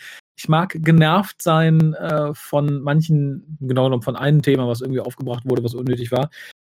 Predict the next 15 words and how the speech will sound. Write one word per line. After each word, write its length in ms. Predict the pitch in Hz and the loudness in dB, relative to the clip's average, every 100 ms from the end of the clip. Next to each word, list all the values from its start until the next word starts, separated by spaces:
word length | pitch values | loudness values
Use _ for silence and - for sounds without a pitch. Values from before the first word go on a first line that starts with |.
| _ | _
Ich 140 | - 147 | 2 4
mag 260 | 170 202 | 4 2
vielleicht 340 | 180 180 202 - | 4 4 2 0
auch 300 | 240 294 - | 4 4 2
genervt 540 | 214 180 180 196 - | 0 2 2 0 -2
sein 540 | 160 160 165 160 160 151 | -2 0 2 0 0 -2
davon, 440 | 147 - 156 143 | -2 -2 -2 -2
dass 200 | 139 - | -4 -6
es 80 | - | -6
gegen 180 | 139 - | -6 -4
Ende 180 | 156 | -2
ganz 240 | 147 139 - | -2 -4 -6
hoppla 240 | - 127 | -2 0
hopp 160 | 165 - | 0 0
ging. 240 | 160 165 | 0 0